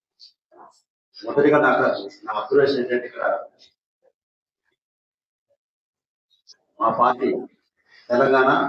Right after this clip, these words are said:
ప్రజారాజ్య పార్టీ పవర్లోకి వస్తే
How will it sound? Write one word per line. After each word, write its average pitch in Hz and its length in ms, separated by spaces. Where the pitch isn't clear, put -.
ప్రజారాజ్య 123 520
పార్టీ - 260
పవర్లోకి 131 400
వస్తే 127 240